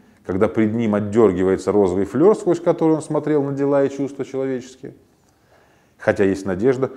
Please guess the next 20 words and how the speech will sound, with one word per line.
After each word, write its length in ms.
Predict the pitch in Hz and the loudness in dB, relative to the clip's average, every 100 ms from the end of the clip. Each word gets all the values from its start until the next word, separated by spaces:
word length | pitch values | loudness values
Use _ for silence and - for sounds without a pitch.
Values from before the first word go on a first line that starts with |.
| - | -18
что 180 | - 110 | -2 2
он 80 | 110 | 2
заменит 420 | 104 117 104 107 | 2 0 0 -2
старые 320 | - 104 98 | 0 2 2
заблуждения 600 | 92 92 107 101 107 95 | 2 -2 -2 0 -2 -2
новыми, 360 | 117 98 80 80 | -2 -2 -4 -6
не 140 | 87 | -6
менее 300 | 92 82 78 | -4 -6 -8
проходящими. 800 | 76 82 - 90 76 - 67 69 _ _ _ _ _ - _ - | -10 -10 -8 -6 -8 -10 -20 -20 _ _ _ _ _ -20 _ -6
Но 160 | 113 | -6
чем 260 | - 165 165 | 2 2 4
их 100 | 123 | 0
заменить 480 | 135 139 147 147 - - 92 | 0 0 0 -2 -8 -18 -6
в 100 | 104 | -2
лета 320 | 113 123 127 | 0 2 2
Максима 460 | 120 113 - 120 | 2 -6 -6 -4
Максимовича? 800 | 117 113 - 110 85 76 - 73 - _ _ _ _ _ _ _ | -4 -6 -6 -6 -6 -10 -14 -20 -20 _ _ _ _ _ _ _
Поневоле 600 | 127 156 165 160 151 110 | 2 6 6 8 8 6
сердце 460 | - 120 98 - 95 | 2 2 0 0 -6
очерствеет, 720 | 90 98 95 127 165 151 - | -4 -6 -6 -6 -2 -2 -6